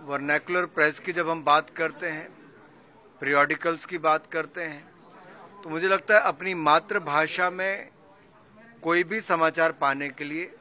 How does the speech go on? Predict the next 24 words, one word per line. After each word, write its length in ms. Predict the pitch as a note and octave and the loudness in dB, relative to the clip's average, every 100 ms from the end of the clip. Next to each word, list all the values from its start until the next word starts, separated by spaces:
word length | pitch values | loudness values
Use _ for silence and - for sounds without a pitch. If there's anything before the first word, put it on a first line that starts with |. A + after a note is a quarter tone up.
| - | -20
बहुत 320 | C3+ A#2+ B2 - - - - | -14 -12 -12 -16 -20 -18 -12
सुखद 400 | C3+ E3 D#3+ - - - C#3+ | -6 -4 -4 -8 -20 -14 -8
अनुभव 380 | C#3 C#3 D#3+ D#3 | -6 -2 -2 -2
महसूस 480 | D#3 C#3+ D#3+ D3+ | -4 -6 -8 -10
होता 280 | D#3 C#3+ E3+ | -10 -8 -6
है। 140 | D3+ D#3 - - - - - A#3+ A3 E3+ E3+ G3 - - - - - - - | -6 -10 -18 -20 -20 -20 -20 -20 -20 -20 -18 -18 -18 -20 -18 -18 -20 -20 -4
वहीं 240 | C#3 F3 G3 | 4 6 6
दूसरी 420 | F#3+ F3+ F#3+ G3 | 0 -4 0 4
ओर 140 | G3 | 6
उड़िया 380 | A3 E3+ E3 E3+ | 4 0 2 2
भाषा 680 | C3+ C3+ C#3 E3+ F3 F#3 - | 4 0 0 0 0 0 -6
मीठी 380 | D3 C3 B2+ D#3 | -12 -10 -10 -8
तो 140 | G3+ | -4
है 200 | F3 F#3 | 0 0
ही, 160 | F#3 C3 B2 - - - - - - - - - - D3 | 0 -4 -16 -20 -20 -20 -20 -20 -20 -20 -18 -18 -10 2
यहाँ 220 | E3 F3+ | 6 6
का 200 | F3+ G3 | 6 2
साहित्य 560 | - E3 D#3 E3+ - | 4 4 4 2 0
और 100 | G3+ | 0
इतिहास 480 | F#3+ E3 C#3+ D3 D#3 | 0 -2 2 2 0
भी 60 | F3+ | -4
बहुत 260 | E3+ E3+ E3 | -4 -4 -4
पुराना 420 | D3+ C3+ B2+ D3 E3+ | -4 -2 0 0 -4
है, 200 | D#3 | -6